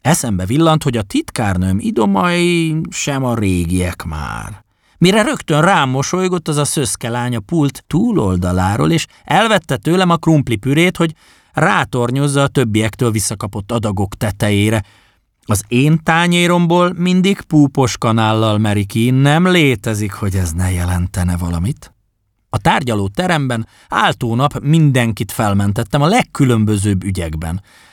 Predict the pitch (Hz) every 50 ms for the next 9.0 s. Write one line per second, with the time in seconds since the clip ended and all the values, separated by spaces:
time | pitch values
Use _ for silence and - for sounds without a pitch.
0 | _ _ _ - - 180 294 320 - 214 185 156 156 160 160 156 226 233 214 180
1 | 151 135 - - 139 127 - - - 196 190 160 - 120 104 - 101 95 135 190
2 | 208 - - - 254 254 247 240 220 208 220 226 - - - 214 214 208 - -
3 | - 262 190 139 127 123 127 131 151 160 151 - 127 - - - 151 143 139 131
4 | 117 120 143 139 - - 139 120 107 110 107 98 110 131 123 113 107 98 95 98
5 | 131 156 170 165 170 156 - 135 - - 110 123 143 143 160 156 - - - 190
6 | 170 185 185 - - 165 147 139 127 160 202 202 233 226 208 233 240 247 - -
7 | _ _ _ _ _ - 175 196 214 - 240 185 - 185 160 - 165 165 - -
8 | - 147 131 120 110 113 107 98 101 95 - - 90 87 80 76 78 73 73